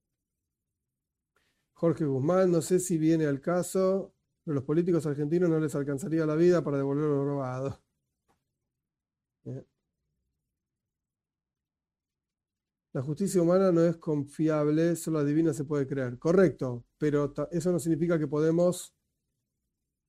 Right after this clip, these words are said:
transgredir la justicia humana. Hay que tener cuidado con eso. Yo entiendo que hay mucha injusticia y hay corrupción. Eh, sí, yo también vivo en Argentina y ya sé lo que es.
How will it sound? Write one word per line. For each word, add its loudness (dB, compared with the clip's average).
transgredir 0
la 2
justicia -8
humana. -2
Hay -8
que -8
tener -2
cuidado 2
con -6
eso. -14
Yo -10
entiendo 4
que 2
hay -6
mucha -4
injusticia 0
y 2
hay -2
corrupción. 2
Eh, -12
sí, -2
yo -4
también 4
vivo 4
en 2
Argentina 2
y 4
ya -6
sé -4
lo -2
que -6
es. -14